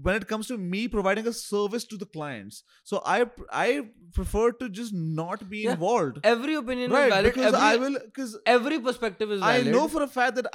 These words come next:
Speaker 1: I will either, you know, rub someone or the other ro-, the wrong way। So I prefer to
Speaker 2: You will
Speaker 1: recuse myself from any kind of political discourse।
Speaker 2: Same।
Speaker 1: For that purpose, I understand that। वो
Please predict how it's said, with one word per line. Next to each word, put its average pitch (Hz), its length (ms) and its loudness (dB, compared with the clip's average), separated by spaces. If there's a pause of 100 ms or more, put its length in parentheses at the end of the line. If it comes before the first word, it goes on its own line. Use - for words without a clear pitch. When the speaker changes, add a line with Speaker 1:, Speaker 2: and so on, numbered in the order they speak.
(100)
Speaker 1:
I - 20 2 (160)
will 220 100 -6 (200)
either, 247 240 -4 (160)
you - 100 -10
know, 247 80 -8 (560)
rub 190 220 -6
someone 214 400 -4
or - 100 -10
the 185 120 -4
other 175 200 -6
ro-, 147 160 -6 (160)
the 135 100 -6
wrong 127 280 -10
way। 92 80 -16 (100)
So 170 100 -6 (400)
I - 20 2 (220)
prefer 233 300 -2
to 254 100 2
Speaker 2:
You 214 120 2
will 262 100 0
Speaker 1:
recuse 262 320 2
myself 170 420 -4 (480)
from 214 120 -2 (100)
any 240 200 -2
kind 214 200 -6
of 185 100 -12
political 180 360 -6
discourse। 151 400 -12 (140)
Speaker 2:
Same। 302 200 0 (300)
Speaker 1:
For 247 160 4 (140)
that 262 180 2
purpose, 247 340 2 (160)
I - 20 0 (100)
understand 277 480 -2
that। - 180 -4 (220)
वो 269 40 -10